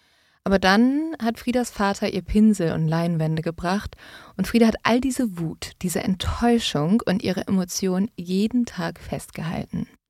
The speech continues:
Wir können sch-, vielleicht schon vorab sagen, dass die arme Frida Kahlo vom Schicksal wirklich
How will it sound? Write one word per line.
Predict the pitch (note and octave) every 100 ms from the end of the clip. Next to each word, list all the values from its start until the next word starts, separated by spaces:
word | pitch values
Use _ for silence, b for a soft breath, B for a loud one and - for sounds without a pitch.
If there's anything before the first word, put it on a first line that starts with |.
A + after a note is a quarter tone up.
| _ _ _ _ _ _ _ _
Wir | G#3
können | A#3 B3+ B3+
sch-, | -
vielleicht | - G#3+ G#3+
schon | - G#3+
vorab | G3+ - -
sagen, | D#3+ D#3+ E3+ F#3 G#3 -
dass | E3+ E3
die | F3 -
arme | F3 F#3+
Frida | F#3 F3 E3+
Kahlo | E3+ E3 D#3 D3+ D#3+ E3
vom | - D#3+ D3+
Schicksal | - F3 - D#3+ D3+
wirklich | D#3 D#3 D3+ D3+ -